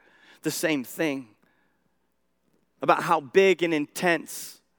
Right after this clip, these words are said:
and all-encompassing his love is.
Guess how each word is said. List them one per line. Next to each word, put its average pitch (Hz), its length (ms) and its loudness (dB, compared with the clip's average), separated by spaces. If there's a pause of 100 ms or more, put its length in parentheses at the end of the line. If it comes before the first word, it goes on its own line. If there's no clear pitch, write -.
(480)
and 165 80 2
all-encompassing 175 920 -2
his 143 220 -4
love 156 260 0
is. - 540 -6